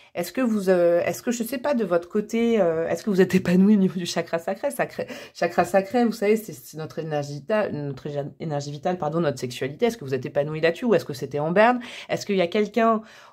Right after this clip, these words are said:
autour de vous qui a un problème avec son chakra sacré et ça vous empoisonne ?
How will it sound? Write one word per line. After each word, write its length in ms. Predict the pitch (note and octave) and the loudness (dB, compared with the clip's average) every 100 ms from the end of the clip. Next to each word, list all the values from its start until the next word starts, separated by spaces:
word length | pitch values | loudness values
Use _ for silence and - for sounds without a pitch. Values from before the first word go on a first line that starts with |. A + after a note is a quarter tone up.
| - | -4
autour 340 | G#3 C4+ B3 | -2 0 0
de 160 | B3 B3 | 2 2
vous 340 | A3+ C4 B3 | 4 2 0
qui 220 | - F3+ | -2 0
a 160 | D3+ D3 | 0 0
un 60 | |
problème 480 | D3+ - B3 A#3+ A#3 | -2 4 6 6 4
avec 180 | G3 F#3+ | 2 -2
son 180 | - F#3 | -4 -8
chakra 360 | - F3 - | -4 -4 -6
sacré 560 | E3+ F3 E3+ F#3 F3+ - | -6 -6 -4 -2 -2 -2
et 100 | - | -8
ça 200 | - C#3+ | -8 -8
vous 240 | C#3 D3 F3 | -8 -2 0
empoisonne ? 600 | F#3 G#3+ G3+ G#3 A#3 | 2 2 2 0 -2